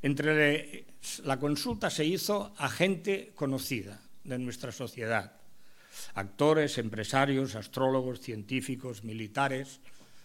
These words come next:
deportistas y un largo etcétera. Siete preguntas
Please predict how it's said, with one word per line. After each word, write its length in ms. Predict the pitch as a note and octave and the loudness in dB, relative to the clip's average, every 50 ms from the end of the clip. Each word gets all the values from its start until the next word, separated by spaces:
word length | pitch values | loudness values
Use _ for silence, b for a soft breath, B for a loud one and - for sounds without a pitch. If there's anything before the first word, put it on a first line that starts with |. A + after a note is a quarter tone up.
| b b - | b b -2
deportistas 1040 | C3 A#2+ G#2 B2 A#2+ A2+ G2+ A2+ D3 C#3+ C#3+ - - D#3 C#3+ - - - - - - - - | -2 0 0 0 -2 -2 2 4 4 4 4 2 0 0 0 0 -4 -8 -10 -12 -12 -12 -8
y 100 | - A#2+ | -6 -4
un 180 | A#2+ A#2+ B2 B2 | -4 -2 -2 2
largo 300 | B2+ B2+ A#2+ A#2 A#2+ A#2 | 2 2 2 2 -2 -6
etcétera. 580 | G#2+ - - - G2+ F#2+ - A2 A2 - - - - - - - b b b b b b b b b b b b b b b b b b b - - - - - | -6 -6 -8 -8 -8 -8 -10 -16 -16 -16 -14 -14 -14 -14 -14 -16 b b b b b b b b b b b b b b b b b b b -14 -14 -14 -12 -10
Siete 400 | - - - E3 G3+ G3+ G3+ G3+ | -2 0 6 8 8 8 8 4
preguntas 880 | E3+ F3 E3+ D#3+ F3 F3 D#3 B2 G#2+ A2+ A2+ A2+ - - - - - | 4 4 2 2 2 2 2 0 -2 -6 -8 -8 -10 -12 -12 -14 -16